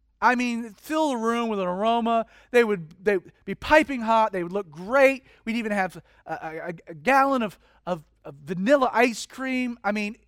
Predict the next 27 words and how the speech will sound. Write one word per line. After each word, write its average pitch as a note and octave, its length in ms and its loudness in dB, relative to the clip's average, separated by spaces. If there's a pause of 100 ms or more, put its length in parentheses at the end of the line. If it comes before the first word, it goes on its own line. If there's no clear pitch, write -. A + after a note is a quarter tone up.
(680)
y-, G#3 200 -16
you'd A3 260 -6
be G3 100 -8
salivating. D3+ 720 -2 (680)
I G3 120 2
mean, G#3 100 -2
they B3 160 4
would G#3 100 -6
look G3 220 -2
great. C3 380 -6 (640)
But B3+ 100 0
if C4 100 0
I E4 140 8
were F#4 120 4
to C4+ 100 -4
tell C4 200 0
you, A#3+ 120 -2
like, G3 160 2
"Hey, A#3 200 2
yeah, G3 220 4
th-, E3 200 -6
this E3+ 240 -4
is E3 120 -10
a, C#3 120 -2
a D3+ 120 0
home A3+ 280 -2
recipe, A#3+ 600 -4